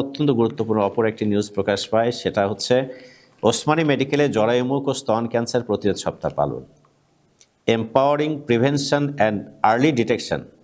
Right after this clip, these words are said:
স্লোগান দিয়ে সপ্তাহব্যাপী সিলেট এমএজি ওসমানী মেডিকেল কলেজ হাসপাতালে পালিত হলো জরায়ুমুখ ও স্তন ক্যান্সার প্রতিরোধ সপ্তাহ। ওসমানী মেডিকেল কলেজের গাইনি and অবস বিভাগের আয়োজনে গতকাল সকাল দশটা থেকে এগারোটা পর্যন্ত এক বর্ণাঢ্য র্যালি ক্যাম্পাস প্রদক্ষিণ করে।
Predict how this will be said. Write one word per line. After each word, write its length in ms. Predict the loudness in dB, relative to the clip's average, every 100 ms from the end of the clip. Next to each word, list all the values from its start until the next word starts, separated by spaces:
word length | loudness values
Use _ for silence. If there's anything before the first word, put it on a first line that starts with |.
| _ -12
স্লোগান 480 | 0 2 2 2
দিয়ে 120 | 0 2
সপ্তাহব্যাপী 680 | 0 0 0 0 0 0 -2
সিলেট 300 | -2 0 2
এমএজি 300 | 2 2 0
ওসমানী 320 | -2 -2 0
মেডিকেল 360 | 0 0 -2 0
কলেজ 240 | 2 2
হাসপাতালে 540 | 0 -2 -4 -2 -2 0
পালিত 320 | 0 0 0
হলো 220 | 0 0 2
জরায়ুমুখ 500 | 2 2 0 -2 -4
ও 60 |
স্তন 260 | -2 -2 0
ক্যান্সার 320 | -2 -4 -4 -4
প্রতিরোধ 260 | -4 -4 -6
সপ্তাহ। 360 | -8 -8 -10 -12 -18 _ _ _ _ _ _ _ _ _ _ _ _ _
ওসমানী 360 | 0 2 2 2
মেডিকেল 340 | 2 2 0 0
কলেজের 300 | 0 0 0
গাইনি 300 | 0 2 0
and 80 | 2
অবস 200 | 0 -2
বিভাগের 340 | -4 -2 0 2
আয়োজনে 420 | 2 0 -2 -2
গতকাল 380 | -2 -2 -2 -2
সকাল 300 | -2 -2 -2
দশটা 320 | 0 -2 -2 -6
থেকে 200 | -4 -4 0
এগারোটা 380 | 2 2 0 -4
পর্যন্ত 220 | -2 -2
এক 100 | 0
বর্ণাঢ্য 440 | 0 0 -2 -2 0
র্যালি 240 | 0 0 -2
ক্যাম্পাস 300 | -2 -2 -4
প্রদক্ষিণ 380 | -4 -6 -6 -10
করে। 200 | -10